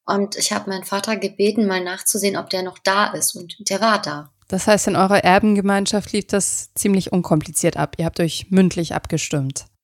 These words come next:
Speaker 1: Ja, genau. Wer wollte, der konnte das, was von Oma, äh, von Omas Nachlass noch da war, gerne nehmen und weiter, und weiter nutzen.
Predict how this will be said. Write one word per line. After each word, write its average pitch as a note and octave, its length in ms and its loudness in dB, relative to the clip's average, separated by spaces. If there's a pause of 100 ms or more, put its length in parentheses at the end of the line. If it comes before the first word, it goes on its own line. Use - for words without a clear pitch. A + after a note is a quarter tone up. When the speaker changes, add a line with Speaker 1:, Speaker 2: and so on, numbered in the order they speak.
(140)
Speaker 1:
Ja, G#3+ 140 4
genau. G#3 340 4
Wer G3 180 6
wollte, C#4+ 420 8
der A3 140 2
konnte A3+ 520 4 (360)
das, G#3+ 220 4
was G#3+ 140 2
von G3+ 200 2
Oma, G3 720 2
äh, - 40 -18
von - 240 -2
Omas G3 320 0
Nachlass F#3 480 0
noch E3+ 120 -8
da F#3+ 360 4
war, F3+ 220 6
gerne F3 280 -4
nehmen A3+ 400 4
und G3 180 -6
weiter, - 280 0
und A#3 420 -2
weiter F#3 260 -4
nutzen. A#3+ 540 -2